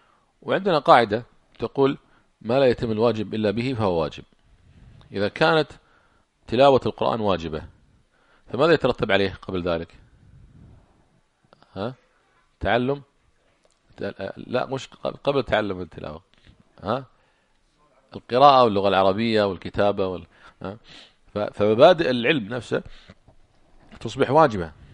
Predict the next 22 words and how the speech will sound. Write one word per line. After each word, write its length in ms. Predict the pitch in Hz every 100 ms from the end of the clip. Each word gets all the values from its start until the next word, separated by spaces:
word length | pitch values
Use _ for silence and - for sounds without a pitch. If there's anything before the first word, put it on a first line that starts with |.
| -
لأن 280 | - 113 127
هذه 360 | 120 160 196 175
المبادئ 540 | 165 139 113 101 -
هي 160 | 120 143
التي 300 | 127 110 104
سوف 200 | 104 95
تسهل 400 | 92 - 101 107 - _ _ _ _ _ -
قراءة 440 | 92 104 95 -
القرآن. 320 | - - - - _ _ _ _ _ _ -
لذلك 440 | 98 135 135 120 - _ _ -
يعني 460 | 101 101 98 - - -
كون 160 | 147
الرجل 240 | 127 123 107
مثلا 240 | 104 98
يبقى 300 | 98 - 95
أميا، 480 | 95 107 101 87 98 _ _ _ _ -
يبقى 240 | 87 - 85
أميا، 440 | 85 95 87 85 - _ _ _ _ _ _
يخشى 420 | - 180 - - 143
عليه 180 | 170
من 100 | 156
الإثم، 360 | 156 196 151 90